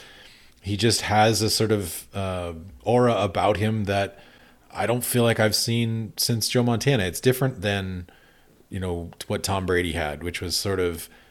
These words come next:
this annoying arrogance, whereas, like, Burrow's confidence doesn't come across as dickish. It comes across as just sort of swagger. And I don't, I don't see how you could kinda hate Joe Burrow, although some Ravens fans who I know do.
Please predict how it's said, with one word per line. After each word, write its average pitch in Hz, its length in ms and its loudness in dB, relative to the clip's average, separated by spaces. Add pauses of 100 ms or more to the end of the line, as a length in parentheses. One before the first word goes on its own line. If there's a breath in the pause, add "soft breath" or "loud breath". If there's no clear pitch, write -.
(200 soft breath)
this - 280 -4
annoying 101 520 0
arrogance, 85 540 -2
whereas, 95 400 0
like, 92 320 -4 (200)
Burrow's 113 600 2 (440 soft breath)
confidence 117 560 0
doesn't 113 340 -2
come 113 180 -2
across 107 460 2
as 90 200 -4
dickish. - 520 -2
It 85 160 -14
comes 104 240 -4
across 101 400 0
as 87 240 -4
just - 380 -6
sort 110 180 -2
of 98 80 -2
swagger. 85 640 -4 (420 soft breath)
And 98 280 -2
I 92 100 2
don't, - 180 0 (200)
I - 40 0
don't 151 120 0
see - 160 0
how 123 140 4
you 127 120 6
could 117 240 0
kinda 92 380 -2 (520 soft breath)
hate 127 280 0
Joe 95 160 2
Burrow, 90 220 2
although 90 280 2
some 95 260 -2
Ravens 90 300 0
fans 87 540 -6
who 87 100 -8
I 82 120 -6
know 82 180 -6
do. 85 300 -4